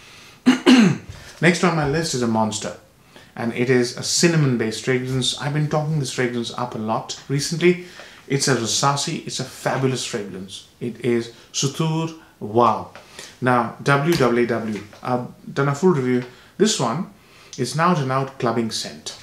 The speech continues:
It's slightly sweet, very dry, woody cinnamon. The two woods I get is guyakwood and cedar. It's also got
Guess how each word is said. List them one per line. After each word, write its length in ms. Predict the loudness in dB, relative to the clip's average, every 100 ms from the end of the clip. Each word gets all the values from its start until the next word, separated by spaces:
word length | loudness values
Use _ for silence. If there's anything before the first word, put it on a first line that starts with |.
| -10
It's 160 | -4
slightly 320 | 0 0 0
sweet, 560 | 0 0 0 -2 -6 -14 _
very 280 | 0 2 2
dry, 540 | 0 0 0 -2 -6 -10 -20 -16
woody 520 | -4 0 2 2 0 -4
cinnamon. 480 | -6 -4 -4 -8 -14 -20 -10
The 80 | -8
two 220 | 4 4
woods 300 | 6 2 2
I 100 | 0
get 420 | 0 -2 -4 -4 -6
is 200 | -6 -2
guyakwood 500 | 0 0 -4 -8 -6
and 160 | -4
cedar. 480 | -2 -2 -2 -4 -6 -14 -20 -20 -20 -20 -18
It's 180 | -12 -4
also 240 | -2 -2
got 360 | -4 -2 -4 -6